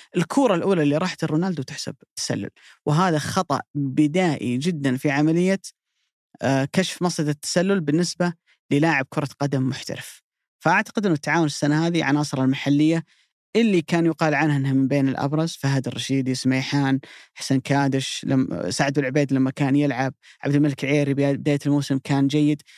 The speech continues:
كان يقال عن التعاون، وأنا من الناس اللي كنت أقولها، أنه التعاون عنده من بين الأفضل على مستوى العناصر المحلية. لكن أعتقد أنه الفترة الأخيرة العناصر الهجومية، إسهامها الهجومي قل أو اختفى،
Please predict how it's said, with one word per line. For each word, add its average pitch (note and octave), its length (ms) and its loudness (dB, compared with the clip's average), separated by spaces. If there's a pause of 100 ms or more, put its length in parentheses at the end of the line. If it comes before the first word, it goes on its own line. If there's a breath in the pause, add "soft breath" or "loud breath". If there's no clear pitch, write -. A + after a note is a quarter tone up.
(160 loud breath)
كان G3+ 160 2
يقال G3 360 2
عن D#3+ 140 2
التعاون، D#3+ 420 2
وأنا G3+ 140 2
من E3 60 4
الناس F3 260 0
اللي D3+ 80 0
كنت E3+ 180 0
أقولها، F#3 380 0
أنه E3+ 120 2
التعاون D3 420 0
عنده F3+ 300 0 (340 soft breath)
من E3+ 300 4
بين F#3 260 2
الأفضل D#3+ 420 0
على D3 160 2
مستوى D#3 300 0
العناصر C#3+ 420 0
المحلية. C#3 380 0
لكن D3+ 280 -2
أعتقد F3 400 -2
أنه C3+ 80 2
الفترة C3+ 300 -4
الأخيرة D#3+ 380 -2 (460 soft breath)
العناصر D3+ 420 0
الهجومية، C#3+ 460 2
إسهامها C#3+ 380 -2
الهجومي C3+ 500 -2 (160)
قل F3 340 0 (360)
أو - 240 -4
اختفى، F#3+ 380 0